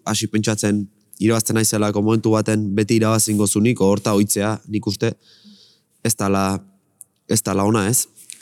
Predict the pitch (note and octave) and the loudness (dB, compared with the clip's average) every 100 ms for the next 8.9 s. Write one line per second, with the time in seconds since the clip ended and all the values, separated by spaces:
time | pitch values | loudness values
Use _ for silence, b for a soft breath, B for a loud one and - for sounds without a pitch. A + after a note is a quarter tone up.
0 | - - - G2+ F#2+ G2 F#2+ - A2+ - | -20 -16 -4 -2 0 0 -2 -4 -4 -2
1 | - G#2+ A2+ G#2 A2+ A2 A#2 A2 A2 A2 | -2 -2 -2 -2 -2 -2 0 2 2 2
2 | A2 B B B B B _ _ _ _ | 0 B B B B B _ _ _ _
3 | - G#2+ A#2 A2 A2+ A#2 A2+ A2 A#2 A#2 | -8 -2 -2 0 0 2 2 0 0 0
4 | C3 G#2 G#2 - _ _ _ _ _ _ | 2 0 -2 -4 _ _ _ _ _ _
5 | _ A#2+ A2+ A2 - A#2 A2+ G#2 A2+ A2 | _ -2 0 0 0 0 2 2 2 0
6 | A2 G#2+ G#2 G#2+ A#2 G#2+ G#2+ A#2+ G#2+ A2 | 0 0 2 0 -2 -2 -2 -2 -2 0
7 | B2+ B2+ - - A2 B2 A#2+ A#2 A#2 A2 | 0 0 0 -2 -2 0 0 0 2 2
8 | A2+ A#2 A2 A2+ B2 B2+ G2+ F#2+ | 2 2 2 2 2 2 2 0